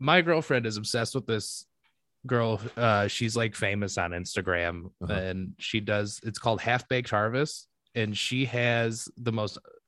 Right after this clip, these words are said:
Speaker 1: wild, like, where you're just like, "I didn't know, like, I didn't know this was a, like, let's make this, let's make that." And,
Speaker 2: Yeah.
Speaker 1: um, uh, she,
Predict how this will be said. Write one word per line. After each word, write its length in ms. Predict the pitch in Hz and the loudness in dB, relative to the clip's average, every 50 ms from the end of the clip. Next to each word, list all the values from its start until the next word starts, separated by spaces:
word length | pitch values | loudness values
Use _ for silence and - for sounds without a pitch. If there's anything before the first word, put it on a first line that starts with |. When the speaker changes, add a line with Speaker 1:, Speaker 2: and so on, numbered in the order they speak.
| _ - | _ -14
Speaker 1:
wild, 720 | 117 107 110 110 104 107 113 117 120 123 123 127 123 110 | -12 -6 -2 2 4 4 6 6 4 4 2 2 0 -2
like, 280 | 113 110 101 98 95 - - - - _ _ _ - - - - - - - _ _ - | -2 -2 -2 -2 -4 -8 -12 -20 -20 _ _ _ -20 -20 -20 -20 -20 -20 -20 _ _ 2
where 100 | 113 113 | 4 4
you're 60 | 113 | 4
just 140 | 113 113 - | 4 2 0
like, 80 | 117 107 | 2 4
"I 80 | 120 160 | 6 8
didn't 200 | 226 269 208 180 | 8 8 8 8
know, 280 | 156 147 147 151 151 143 - - | 8 8 8 6 6 4 2 2
like, 200 | 147 156 147 131 | 4 4 4 4
I 100 | 139 175 | 4 4
didn't 180 | 226 254 196 147 | 4 4 4 4
know 140 | 123 120 | 2 2
this 200 | 120 123 123 120 | 2 0 -2 -2
was 100 | 127 123 | -2 -4
a, 80 | 117 110 - - | -4 -4 -2 0
like, 180 | 120 110 101 | 0 0 2
let's 220 | 104 110 110 - 123 | 0 -2 0 0 0
make 200 | 123 131 127 - | 0 0 0 2
this, 280 | 175 196 165 110 - - | 4 4 4 2 0 -4
let's 160 | 104 - - | -8 -6 -4
make 160 | 127 131 127 | -4 -4 -2
that." 240 | 143 147 135 104 - - | 0 0 -2 -2 -2 -2
And, 240 | - 113 104 78 85 | -2 0 0 0 -2
Speaker 2:
Yeah. 180 | 104 107 104 101 | 0 0 0 -2
Speaker 1:
um, 180 | 98 101 101 - _ - - - - - _ _ _ _ _ _ _ _ _ _ - | -2 -6 -10 -12 _ -18 -18 -18 -18 -20 _ _ _ _ _ _ _ _ _ _ -2
uh, 260 | 113 110 101 98 98 | 0 0 0 0 -2
she, 640 | 87 - - - 123 120 127 143 147 156 165 165 | -4 -6 -6 -6 -4 -4 -4 -2 -2 -2 -2 -2